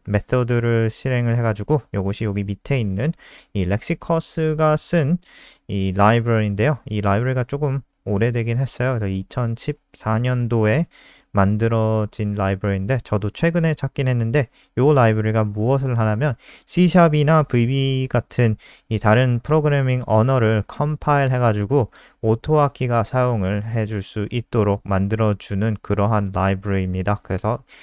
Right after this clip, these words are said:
저기 위에 보셨던 C샵 코드를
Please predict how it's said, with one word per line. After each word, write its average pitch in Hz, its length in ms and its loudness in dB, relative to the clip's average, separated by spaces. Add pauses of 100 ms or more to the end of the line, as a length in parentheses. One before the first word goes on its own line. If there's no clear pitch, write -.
(160)
저기 98 380 -2
위에 120 240 2
보셨던 104 480 -4
C샵 127 540 -4 (320)
코드를 139 540 2